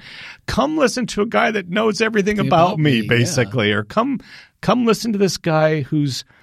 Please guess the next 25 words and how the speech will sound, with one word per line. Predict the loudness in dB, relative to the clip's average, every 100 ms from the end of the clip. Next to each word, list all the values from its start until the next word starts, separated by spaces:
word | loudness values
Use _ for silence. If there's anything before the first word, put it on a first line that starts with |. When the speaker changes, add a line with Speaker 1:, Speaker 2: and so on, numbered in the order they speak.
| _
Speaker 1:
literally | 0 2 4 4 4 2 2 -2 -4 -12 _ _
just | -6 -4 -4 -4
laid | 0 2 2
out | 0
my | -2 -4
life | -2 -4 -6
in | -8
front | -6
of | -4
me." | -4 -8 -6
And | -4
that's | -2 -6 -8
the | -10
beauty, | -10 -6 -4 -4 -4
I | -6
think, | -8 -8 -12 _ -20 -20 _ -8
of | -8
Jesus, | -2 -2 0 -4 -6
is | -8 -10
he | -12 -8 -4
knows | -2 -2 -2 -2 -2 -2 -6 -8
what's | -6 -6 -6
going | -8 -6 -4
on. | -6 -8 -14 -20 -16 -2
Now, | 0 0